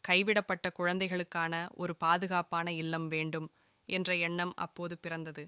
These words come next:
அதன் விளைவுதான் மாத்ருசாயா. பிறந்து ஓரிரு நாட்களே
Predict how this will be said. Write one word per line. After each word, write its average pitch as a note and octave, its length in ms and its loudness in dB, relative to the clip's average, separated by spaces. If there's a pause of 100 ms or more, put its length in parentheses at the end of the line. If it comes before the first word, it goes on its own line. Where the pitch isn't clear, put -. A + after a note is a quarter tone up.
அதன் F#3+ 320 4
விளைவுதான் F#3+ 600 2 (360)
மாத்ருசாயா. F3 800 2 (120)
பிறந்து A3+ 360 4
ஓரிரு G#3+ 360 2
நாட்களே F#3+ 460 2